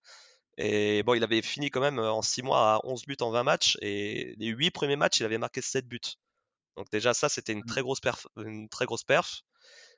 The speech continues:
Speaker 1: Mais après, malheureusement, la saison suivante, il, il décide de prendre le fameux numéro neuf. Et là,
Speaker 2: <laughs>
Speaker 1: bah, catastrophe.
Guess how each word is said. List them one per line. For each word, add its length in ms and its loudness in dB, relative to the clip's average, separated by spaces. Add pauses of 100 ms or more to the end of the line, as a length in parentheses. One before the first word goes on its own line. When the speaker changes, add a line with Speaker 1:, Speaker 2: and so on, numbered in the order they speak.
(160)
Speaker 1:
Mais 100 4
après, 220 8
malheureusement, 460 6
la 120 8
saison 220 -4
suivante, 440 -2
il, 460 -8 (100)
il 80 -16
décide 280 -2
de 60 -2
prendre 200 -2
le 60 -4
fameux 280 -4
numéro 320 -2
neuf. 380 -2 (600)
Et 60 -4
là, 200 6
Speaker 2:
<laughs> 20 -12
Speaker 1:
bah, 560 -4 (560)
catastrophe. 720 6